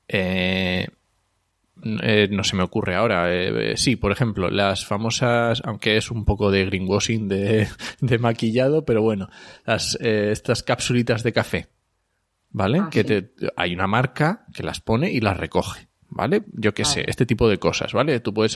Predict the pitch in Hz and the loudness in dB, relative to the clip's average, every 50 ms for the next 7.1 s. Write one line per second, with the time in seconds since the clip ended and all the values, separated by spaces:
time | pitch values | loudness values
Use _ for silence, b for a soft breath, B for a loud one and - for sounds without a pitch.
0 | 107 85 98 92 - 120 117 131 127 127 123 123 - 165 170 - - 208 202 - | -2 -2 -2 0 0 0 0 2 0 0 0 0 0 0 2 2 0 0 0 0
1 | - 107 101 104 107 117 117 120 139 160 185 202 190 135 110 107 113 113 - - | 0 -2 -2 0 0 0 2 2 2 2 0 0 2 2 2 4 2 2 -2 -6
2 | 113 110 - 123 117 98 117 117 120 120 139 143 - 196 175 131 104 90 85 98 | -10 -10 -6 -6 -4 0 0 2 2 2 0 0 0 0 0 0 0 -2 -2 0
3 | 101 98 90 87 - 104 - 98 92 95 95 98 - 107 104 101 107 107 110 104 | 2 2 2 2 0 -2 -2 -2 -2 -2 -2 -2 0 0 2 2 4 2 2 2
4 | 107 101 - 98 - - 101 90 98 98 - - 90 85 80 - - - - - | 2 0 0 -2 -2 -2 -2 -2 -2 -2 -2 -2 0 -2 -2 -2 -2 -2 -2 -2
5 | - 82 85 - - - - - - - - - - 101 123 185 208 - B B | 0 -2 -4 -4 -6 -10 -10 -12 -18 -18 -10 -4 -2 -2 -2 -2 -4 -8 B B
6 | B B B B B 127 120 117 - - 135 147 175 185 170 135 117 - - 104 | B B B B B 0 2 2 2 2 2 2 2 2 2 2 0 0 -2 -2
7 | - - | 0 2